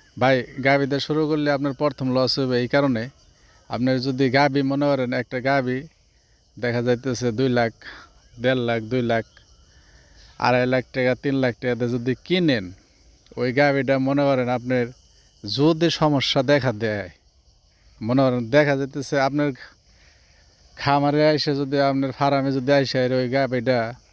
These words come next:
সার্ভিস ভালো দেয়, তাহলে আপনি সুযোগ সুবিধা করতে পারবেন।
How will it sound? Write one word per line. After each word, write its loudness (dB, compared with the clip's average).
সার্ভিস 0
ভালো 2
দেয়, 0
তাহলে 0
আপনি -2
সুযোগ -2
সুবিধা 0
করতে -2
পারবেন। -2